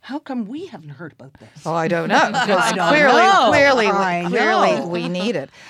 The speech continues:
Speaker 2: Um, now, the event starts at nine thirty A M on Sunday, October sixth, at Bellevue Manor in Vaughan. What, what can people expect when they arrive?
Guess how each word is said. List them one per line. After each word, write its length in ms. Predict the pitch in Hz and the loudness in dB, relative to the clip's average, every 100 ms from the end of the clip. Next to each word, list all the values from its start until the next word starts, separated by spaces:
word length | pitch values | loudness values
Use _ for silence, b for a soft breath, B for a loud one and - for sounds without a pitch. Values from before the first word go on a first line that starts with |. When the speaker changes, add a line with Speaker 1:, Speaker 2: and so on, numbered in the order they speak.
| B | B
Speaker 2:
Um, 320 | 220 226 233 - | 0 2 0 -4
now, 300 | 233 214 190 | -4 -4 -4
the 160 | 214 | -6
event 320 | 208 233 277 - | -4 -2 -4 -6
starts 400 | - 214 202 - | -6 -4 -4 -8
at 80 | |
nine 240 | 180 247 392 | -6 -6 -6
thirty 320 | 330 339 226 | -10 -10 -8
A 60 | 185 | -8
M 280 | 240 190 - | -8 -10 -12
on 200 | 143 156 | -12 -10
Sunday, 360 | - 196 196 185 | -8 -10 -8 -10
October 400 | 190 - 180 196 | -10 -10 -12 -12
sixth, 380 | - 139 - 147 | -14 -16 -14 -18
at 100 | 147 | -10
Bellevue 380 | 156 175 202 | -8 -8 -8
Manor 320 | 190 147 147 - | -10 -10 -10 -10
in 300 | 156 147 151 | -10 -10 -10
Vaughan. 440 | - 147 127 113 | -14 -12 -12 -10
What, 200 | 151 220 _ b b - | -6 -6 _ b b -8
what 160 | 185 | -6
can 120 | 262 | -6
people 220 | 220 220 190 | -8 -10 -14
expect 480 | - - - - | -16 -18 -20 -20
when 100 | - | -20
they 80 | - | -18
arrive? 460 | 101 - - - | -18 -18 -20 -20